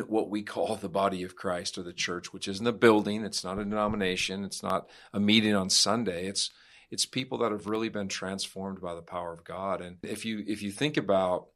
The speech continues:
the L G B T community or any, any sector of our society that has walked through whatever journey in their life,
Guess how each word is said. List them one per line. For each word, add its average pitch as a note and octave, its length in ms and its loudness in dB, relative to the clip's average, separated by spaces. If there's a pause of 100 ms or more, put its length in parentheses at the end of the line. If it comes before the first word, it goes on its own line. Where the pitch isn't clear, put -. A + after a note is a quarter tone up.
(520)
the G2 180 -2
L G2+ 140 0
G F#2+ 160 -4
B F#2 160 -6
T F2 220 -6
community F#2+ 520 -6
or F#2 160 -6
any, A#2 460 -2 (580)
any C3+ 320 2
sector - 540 2
of F2+ 80 -2
our F#2 100 0
society F#2+ 640 2
that F2 200 -6
has F#2 260 -4 (160)
walked G2 280 4
through F#2+ 200 0
whatever F#2+ 380 0
journey F#2 460 -2
in F2+ 100 -6
their F2 140 -6
life, F2+ 560 -4